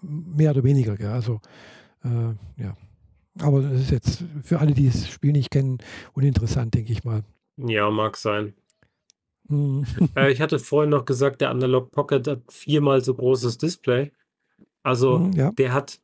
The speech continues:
Speaker 1: <clears throat>
Speaker 2: horizontal und vertikal viermal so viele Pixel wie das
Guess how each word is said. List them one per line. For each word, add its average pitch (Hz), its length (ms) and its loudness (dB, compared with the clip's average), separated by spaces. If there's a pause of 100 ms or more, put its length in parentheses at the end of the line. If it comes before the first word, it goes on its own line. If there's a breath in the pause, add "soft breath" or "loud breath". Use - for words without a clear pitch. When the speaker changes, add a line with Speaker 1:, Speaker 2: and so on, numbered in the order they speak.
Speaker 1:
<clears throat> 143 520 0
Speaker 2:
horizontal 143 840 0
und 165 300 -2
vertikal 135 600 0
viermal 131 580 0
so 113 140 -2
viele 120 280 -4
Pixel 120 540 -2
wie 113 420 -2
das - 380 -4